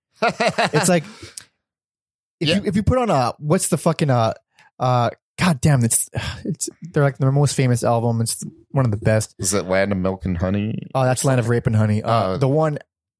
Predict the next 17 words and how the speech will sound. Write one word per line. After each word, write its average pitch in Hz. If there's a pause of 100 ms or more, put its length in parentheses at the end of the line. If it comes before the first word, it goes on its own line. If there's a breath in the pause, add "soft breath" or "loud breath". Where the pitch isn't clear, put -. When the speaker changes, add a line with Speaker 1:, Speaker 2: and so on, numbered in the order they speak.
(140)
Speaker 2:
no, 131
no, 120
it's -
the 127
one 127
after 117
that. 101 (560)
Uh, 117 (1700)
fuck, -
I'm, 139
I'm 139
looking 156
it 143
up 131
now, 127 (760)
but 139 (280 loud breath)
it's, 156